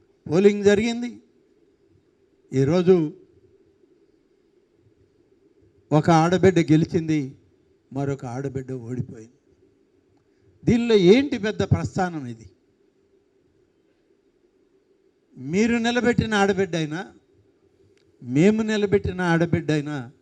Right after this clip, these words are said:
ఆడబిడ్డే. ఒక మహిళ గెలిస్తే, గెలుపుకు అవకాశాలు ఏర్పడితే అంత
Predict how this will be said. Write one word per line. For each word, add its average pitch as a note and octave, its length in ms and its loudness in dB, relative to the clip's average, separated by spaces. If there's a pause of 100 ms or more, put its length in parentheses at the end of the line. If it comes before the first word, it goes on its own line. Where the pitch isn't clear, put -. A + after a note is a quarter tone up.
(800)
ఆడబిడ్డే. C#3 520 -8 (1700)
ఒక D3 120 0
మహిళ F3 380 10
గెలిస్తే, A#3+ 680 6 (1900)
గెలుపుకు A3+ 520 8
అవకాశాలు A#3 880 4 (720)
ఏర్పడితే G#3 680 -4 (1400)
అంత F3 600 -4